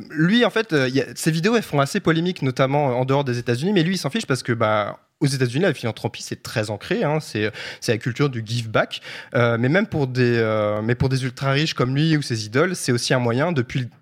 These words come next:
et ça depuis le départ avec Rockefeller et tout, d'optimiser aussi ses revenus tout en s'achetant une bonne image. Donc il y a rien vraiment d'original chez Mister Beast dans son rapport à la philanthropie. Et pour moi, il y a un tweet qui résume vraiment parfaitement sa, sa posture,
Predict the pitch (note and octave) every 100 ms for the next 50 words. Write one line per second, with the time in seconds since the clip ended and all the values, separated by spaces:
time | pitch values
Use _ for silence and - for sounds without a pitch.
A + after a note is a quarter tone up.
0 | _ C#3 A#2+ - C3 A2+ B2 A2 B2+ D3
1 | C#3+ A#2+ G#2 - A#2 - A#2 B2+ A#2 -
2 | F3 C3+ F3+ - C#3+ B2+ C3+ B2+ C#3+ A2
3 | G#2+ B2+ G3 C3 - C#3 - G#2 - C3
4 | - A#2 G#2+ C3+ B2 G2+ - - - -
5 | - D3+ D#3+ C#3+ F#3 G#3 D#3+ E3+ F#3+ D3
6 | C3+ B2+ C#3 D#3+ D#3 - B2 A#2 - B2
7 | C#3+ C#3+ - A#2 C#3+ - B2 A#2+ C3+ A#2+
8 | G#2 - - - B2 A2 - A#2+ A#3+ -
9 | - C#3 C3+ D3+ G3+ C#3 B2+ G3+ F#3 -
10 | A#2 B2+ C3 B2 G#2+ B2 D3+ E3 - F3+
11 | - D#3+ D#3 E3 F3 E3 A#2+ G#2 - A#2+
12 | C3 B2 G3